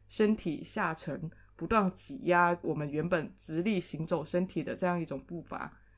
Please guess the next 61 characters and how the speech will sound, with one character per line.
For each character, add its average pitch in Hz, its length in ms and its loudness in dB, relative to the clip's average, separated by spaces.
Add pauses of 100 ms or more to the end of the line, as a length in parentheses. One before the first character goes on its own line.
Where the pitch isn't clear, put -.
就 208 120 2
它 196 140 0
成 160 220 -2
为 151 180 -2
了 147 180 -2
一 151 80 -4
个 165 300 0
非 175 120 0
常 156 180 -4
标 170 220 2
志 185 200 -4
性 170 220 -6
的 - 140 -4
舞 - 120 -8
踏 180 180 -2
表 143 180 -2
演 147 160 -6
艺 170 60 -2
术 170 160 -6
家 160 180 -4
们 147 260 -6
他 175 120 -6
们 156 100 -4
共 165 200 -4
同 143 160 -8
的 139 100 -8
一 131 80 -6
个 151 100 -6
语 139 220 -8
言。 - 200 -12 (1040)
就 220 140 0
之 208 120 -2
前 160 180 0
土 160 120 -2
方 175 220 2
训 196 180 2
他 180 200 2
好 151 80 2
像 175 280 -2 (340)
有 165 260 6
一 190 40 4
个 262 120 2
作 262 200 2
品 156 240 0
叫 175 440 2 (400)
《泡 202 360 0 (120)
窗 196 420 -2
堂》， 147 300 -8 (800)
在 233 160 -2
这 233 80 2
个 226 80 2
表 156 180 0
演 156 160 0
中， 185 260 4
那 214 80 2
个 202 80 -2
土 - 140 -4
方 170 180 0
训 190 160 0
他 190 140 0
是 185 300 0